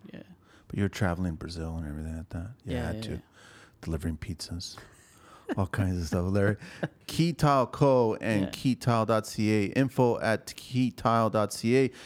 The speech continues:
Speaker 2: On Instagram, Key Tile Co and Key Surfaces, man. You got, like,
Speaker 1: Yeah,
Speaker 2: a
Speaker 1: bro.
Speaker 2: lot on your plate, man.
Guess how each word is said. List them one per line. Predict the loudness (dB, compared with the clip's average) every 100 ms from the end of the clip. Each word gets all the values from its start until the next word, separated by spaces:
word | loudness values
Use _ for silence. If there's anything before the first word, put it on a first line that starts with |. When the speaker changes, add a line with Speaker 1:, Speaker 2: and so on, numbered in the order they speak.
| -4
Speaker 2:
On | 0 2
Instagram, | 2 0 0 0 0 -2
Key | -4 -4
Tile | 0 2 2
Co | 4 4 4 2
and | 0 2 2 -2
Key | -4 -4
Surfaces, | 0 0 0 -2 -8 -8 -8
man. | -8 -6
You | -6
got, | -2 -2 -2
like, | -4
Speaker 1:
Yeah, |
Speaker 2:
a | -4
Speaker 1:
bro. | -4 -2
Speaker 2:
lot |
on | -2
your | -4
plate, | -4 -2 -2 -2 -6
man. | -14 -16